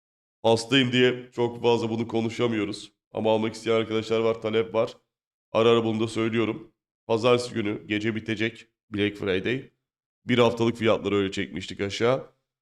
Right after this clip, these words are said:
Bir herif alıp süresiz Discord'a gelebilirse yani. Yirmi otuz dolara ömür boyu bizimle kapalı grupta olabilirsin. Akşamki duruma bakalım.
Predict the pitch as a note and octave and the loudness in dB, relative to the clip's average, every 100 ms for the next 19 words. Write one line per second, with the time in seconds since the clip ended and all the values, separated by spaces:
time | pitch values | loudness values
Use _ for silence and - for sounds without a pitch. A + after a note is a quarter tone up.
0 | _ - B2 B2 B2 B2 A2 A#2+ - _ | _ -4 2 2 2 2 0 -2 -8 _
1 | _ _ - A#2 A2 A#2 G#2+ G#2 - A2 | _ _ -2 -2 0 -4 -6 -8 -4 -2
2 | G#2 A2 G#2 G2+ G2 - B1 - - A#2+ | 0 0 0 -2 -6 -8 -8 -10 -6 -4
3 | C3 B2+ B2+ B2 G#2 F#2+ B2+ C#3+ - - | 2 2 0 -2 0 2 0 -2 -18 -6
4 | B2+ C3+ A2 G2+ A#2+ A2+ G#2 G#2 A2+ - | -2 0 0 0 -2 -2 -4 -2 -2 -2
5 | A2+ A2+ A#2 G#2 F#2+ F#2 A2+ A2+ G#2 A2 | -4 0 -2 0 -4 0 2 2 0 -4
6 | - A#2+ - _ _ _ _ _ _ _ | -4 -8 -10 _ _ _ _ _ _ _
7 | _ _ - A#2+ B2 C#3+ C#3+ D3+ C#3+ C#3 | _ _ 0 0 4 4 4 4 4 4
8 | D3+ D3 D3 C#3+ C#3+ C#3+ | 6 4 4 4 4 -2